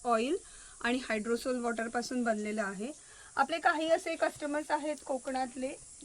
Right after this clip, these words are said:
जे म्हणजे हॉटेल इंडस्ट्रीमध्ये आहेत, अ, त्यांना आपण कस्टमाइज करून देतो, जेणेकरून त्यांच्या हॉटेलमध्ये जे माशांचा वगैरे जो त्रास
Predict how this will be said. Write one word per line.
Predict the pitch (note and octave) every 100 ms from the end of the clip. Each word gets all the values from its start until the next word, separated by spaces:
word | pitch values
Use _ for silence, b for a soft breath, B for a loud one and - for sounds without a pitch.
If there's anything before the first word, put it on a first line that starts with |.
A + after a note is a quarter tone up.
| G#3+
जे | B3 A#3+ A#3+ B3+
म्हणजे | B3 C#4
हॉटेल | C#4+ C#4 D4 D#4 D4+
इंडस्ट्रीमध्ये | C#4 B3+ B3+ C4 B3 A3 G#3+
आहेत, | G3+ G3+ C#4+ B B B B -
अ, | A#3 A3+ A#3 A#3 A#3 A#3
त्यांना | C4 C4+
आपण | C4+ B3 C#4 C#4+ C#4
कस्टमाइज | F4 D#4+ - D4 D#4 -
करून | D4 C4+ B3+
देतो, | A#3 B3+ C4+
जेणेकरून | A#3+ A#3 B3+ C4 B3+ C4
त्यांच्या | B3 A#3+ -
हॉटेलमध्ये | A#3+ A3 B3 B3+ B3
जे | B3 C4+
माशांचा | B3+ A3+ - C4 A#3+ A#3+ A#3+ A#3+ A#3 C4
वगैरे | B3 A#3 B3 B3+
जो | B3 C#4
त्रास | - C4 C4